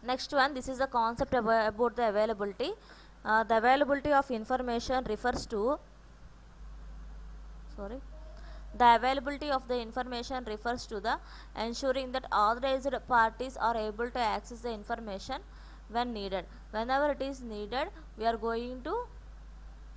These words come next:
uh, we are going to authorize that particular data here, and here the information has value if the right people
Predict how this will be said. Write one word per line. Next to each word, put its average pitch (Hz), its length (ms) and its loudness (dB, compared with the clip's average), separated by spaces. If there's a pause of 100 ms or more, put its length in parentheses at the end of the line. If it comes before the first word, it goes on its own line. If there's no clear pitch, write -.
(140)
uh, 208 460 4
we 233 100 -2
are 240 100 0
going 240 280 -2
to 269 80 0
authorize 226 420 4
that 240 220 -6
particular 214 400 -2
data 190 420 -4
here, 226 220 -6 (540)
and 233 320 2 (1200)
here 277 420 2
the 240 160 2
information 285 640 -4
has 233 480 0
value 220 540 -2 (120)
if 247 60 -8 (120)
the 233 200 -2
right 233 300 0
people 247 300 -8